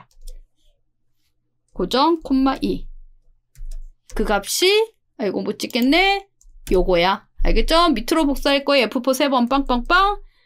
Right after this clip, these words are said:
자, 첫 번째 조건 끝났고, 자, 두 번째가 이 값이 숫자가 있는 것만 잡을 거야. 또 가로를 열, 열어도 될 것 같은데 지금 is 넘버는 값이 하나만 들어가 있기 때문에 그냥, 그냥 is 넘버 바로 들어갈게요.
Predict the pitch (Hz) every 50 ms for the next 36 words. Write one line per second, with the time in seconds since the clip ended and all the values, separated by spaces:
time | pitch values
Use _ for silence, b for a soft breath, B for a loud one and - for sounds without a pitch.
0 | _ _ - - - - - 294 - 349 392 381 - 311 330 294 - 330 330 320
1 | 330 370 381 381 370 370 - - 339 359 370 349 262 202 190 - - b b b
2 | b b b b b - 220 202 196 190 _ _ _ _ _ _ _ - - 339
3 | 381 440 453 440 440 - 247 220 - 185 233 254 254 214 - 220 214 - - _
4 | _ _ _ _ _ _ - 254 330 381 403 403 381 - - 233 - - - -
5 | - 302 311 294 277 269 392 381 - _ - 403 392 381 370 359 - - 214 214
6 | 226 254 320 339 330 294 269 247 269 330 359 320 - - 185 185 220 247 240 -
7 | - 180 185 170 170 - - 320 320 339 349 339 - - - 202 180 214 247 262
8 | 269 247 190 190 - 214 226 247 240 - - _ _ _ - - 196 226 277 302
9 | 269 277 - 202 202 175 190 190 185 185 185 - 294 294 240 - - 220 214 233
10 | 320 339 247 202 B B B B B B B 320 339 302 - - 269 330 330 -
11 | 403 403 403 359 226 208 247 277 339 339 330 302 320 320 285 285 - - - -
12 | - - 302 330 440 480 494 494 494 427 339 277 247 240 220 214 214 - - 202
13 | - 196 190 190 233 285 277 277 - 202 220 254 - - - - - - _ -
14 | - 233 247 - - 190 - - 240 196 185 190 202 220 240 240 240 - 175 170
15 | 190 190 - 240 247 285 277 277 - - 170 -